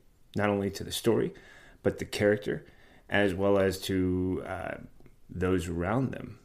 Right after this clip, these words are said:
and that environment, I think offers an opportunity to <laughs> do something very different, very original, and in the process,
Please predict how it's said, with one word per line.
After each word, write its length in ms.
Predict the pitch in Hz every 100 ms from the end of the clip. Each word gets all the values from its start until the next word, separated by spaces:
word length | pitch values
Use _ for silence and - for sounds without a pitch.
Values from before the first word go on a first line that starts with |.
| - -
and 200 | 87 90
that 140 | 85
environment, 680 | 80 73 85 113 98 - - - _ - _ _ - _ -
I 40 |
think 200 | 95 214
offers 720 | 120 110 - 113 110 101 - - -
an 100 | 90
opportunity 720 | 90 - 123 240 143 92 95 - - -
to 680 | - 92 98 98 98 98 87 - -
<laughs> 120 | 127 - - - - - -
do 160 | - 104
something 680 | - 113 110 117 113 120 -
very 320 | 85 82 78
different, 520 | 76 90 - - - - - - -
very 400 | 82 82 78 78
original, 560 | 76 78 85 104 139 - - - -
and 140 | 110 110
in 140 | 101
the 60 | 95
process, 800 | - 147 - - - - -